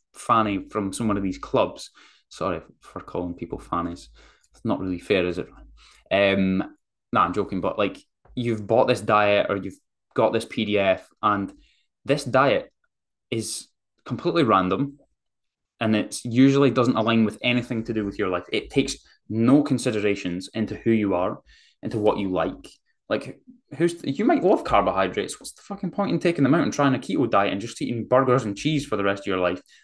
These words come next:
Mind you, it doesn't sound too bad. Um, there's worse things, but, like, just li-, literally eating, like, butter in your coffee and stuff like that, like, just going on a keto diet.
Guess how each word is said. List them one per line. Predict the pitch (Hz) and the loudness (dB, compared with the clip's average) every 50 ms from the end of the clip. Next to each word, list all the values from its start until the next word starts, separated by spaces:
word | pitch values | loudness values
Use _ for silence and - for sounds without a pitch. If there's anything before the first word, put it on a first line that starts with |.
| _ _ | _ _
Mind | 170 139 104 92 | -4 -4 -4 -4
you, | 92 | -6
it | - | -8
doesn't | - - - - | -8 -8 -10 -8
sound | - 87 85 - | -8 -10 -10 -8
too | - 113 95 | -6 -6 -4
bad. | 87 82 87 - _ - - - - _ _ _ - | -4 -6 -6 -8 _ -20 -20 -20 -20 _ _ _ -4
Um, | 95 95 104 101 101 101 101 98 - - _ _ _ | 0 0 2 2 2 0 -2 -4 -6 -12 _ _ _
there's | 113 101 101 | -8 -8 -8
worse | 101 95 - | -10 -12 -10
things, | - - 90 101 - - - _ _ _ _ | -8 -6 -6 -6 -6 -8 -14 _ _ _ _
but, | - 117 107 - - | 2 4 4 4 2
like, | 117 110 110 | 0 -2 0
just | 110 135 131 - | 0 -2 -2 0
li-, | 127 123 107 120 - - | 0 0 2 0 -2 -2
literally | 110 120 113 - - 123 120 117 | -2 -2 -2 -2 -2 -2 -2 -2
eating, | - 113 92 110 110 | -2 -4 -4 -4 -2
like, | 101 107 - 107 98 80 | -2 -2 -4 -4 -6 0
butter | - 123 - - 104 104 | 2 2 2 4 2 2
in | 101 | 0
your | 98 95 98 | 0 -2 -2
coffee | - 113 110 107 - 110 | 2 2 2 2 2 -2
and | 92 90 - | -6 -6 -6
stuff | - - 92 - | -6 -8 -4 -2
like | 90 82 | -2 0
that, | 92 95 - - | 2 2 2 2
like, | 117 113 - - - _ - 95 - | 2 0 -2 -4 -10 _ -20 -20 -10
just | - 127 117 - | -8 -8 -6 -2
going | 113 117 110 107 | 0 2 2 2
on | 104 104 101 | 2 0 -2
a | |
keto | 98 - - - 120 107 | -2 -4 -4 -4 -4 -4
diet. | 92 90 90 90 - | -2 -2 -2 -4 -4